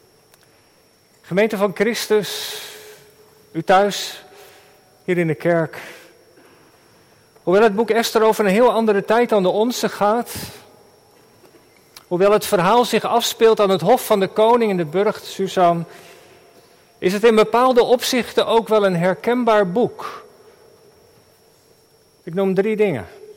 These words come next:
om er weer even in te komen vanmorgen. Zoals opgemerkt komt in het hele boek de naam van God niet voor. Het leven in de dagen van, van Esther lijkt zich, om zo te zeggen,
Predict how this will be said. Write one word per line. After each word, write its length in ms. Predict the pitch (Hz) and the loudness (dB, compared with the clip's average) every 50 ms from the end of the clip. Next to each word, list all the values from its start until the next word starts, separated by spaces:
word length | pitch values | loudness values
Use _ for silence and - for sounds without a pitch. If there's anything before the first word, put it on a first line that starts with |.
| - - _ - - - - _ _ _ _ _ _ _ _ _ _ _ _ - _ | -20 -20 _ -20 -20 -20 -20 _ _ _ _ _ _ _ _ _ _ _ _ -18 _
om 140 | - 151 151 | -10 -8 -8
er 60 | 147 | -4
weer 180 | 147 165 170 170 | -2 -2 -2 0
even 300 | 185 196 202 - 196 196 | 0 -2 -2 -2 -2 -2
in 120 | 220 240 | -2 -4
te 80 | 220 208 | -4 -2
komen 320 | - 180 151 135 139 135 | 0 0 0 0 -2 -4
vanmorgen. 540 | - - 151 147 151 147 120 113 - - - - _ _ - _ _ _ _ _ _ _ _ _ _ _ _ _ _ _ - - - - - | -4 -4 -2 0 0 0 0 -2 -8 -16 -20 -20 _ _ -20 _ _ _ _ _ _ _ _ _ _ _ _ _ _ _ -20 -20 -20 -20 -16
Zoals 220 | _ - 190 185 160 | _ -2 0 0 0
opgemerkt 540 | 226 226 - - 226 214 214 226 247 233 | 0 -2 -2 -4 -2 0 0 0 0 0
komt 220 | - 233 220 208 185 | -2 -4 -2 -2 0
in 100 | 208 196 | 0 0
het 120 | 196 175 | 0 -2
hele 340 | 165 185 220 247 262 247 220 | 0 0 0 0 0 0 -2
boek 300 | 165 175 233 277 262 - | -2 -2 -4 -6 -4 -4
de 100 | - 202 | -2 -2
naam 320 | 190 190 202 220 247 247 | 0 0 0 0 0 0
van 180 | 226 - 220 196 | -2 -2 -4 -4
God 420 | - - - 285 269 - - - - - - - - _ _ | -4 -4 -4 -4 -4 -4 -8 -16 -20 -20 -20 -20 -20 _ _
niet 220 | - 170 160 - | -6 -6 -4 -6
voor. 420 | - - - 170 156 135 117 104 - - - - - - _ _ _ _ _ - - _ _ - - - - | -6 -2 0 0 0 0 -2 -4 -8 -14 -20 -20 -20 -20 _ _ _ _ _ -20 -20 _ _ -20 -20 -10 -8
Het 120 | - 156 | -4 0
leven 340 | 170 196 226 269 269 - 254 | 2 2 4 2 2 2 0
in 60 | 240 | 0
de 80 | 214 185 | 0 0
dagen 340 | 196 226 262 269 - 262 | 0 0 0 0 -2 -4
van, 240 | - 240 226 208 202 | -2 -2 -2 -2 -2
van 220 | - - 208 196 196 | -2 -2 -2 -2 -2
Esther 400 | - 240 262 - - - 233 202 | -4 -6 -6 -6 -4 -4 -2 0
lijkt 320 | 202 214 240 269 277 - | 0 0 0 0 -2 -4
zich, 320 | - - 247 214 - - - - - - - - - - _ _ _ _ _ _ | -4 -4 -2 -4 -4 -6 -14 -20 -20 -20 -20 -20 -20 -20 _ _ _ _ _ _
om 180 | - - 190 196 | -10 -8 -8 -2
zo 240 | - 214 220 226 | 0 2 2 2
te 120 | 226 226 202 | 0 -2 -4
zeggen, 400 | - - 226 220 202 - 208 | 0 0 2 2 0 -2 -6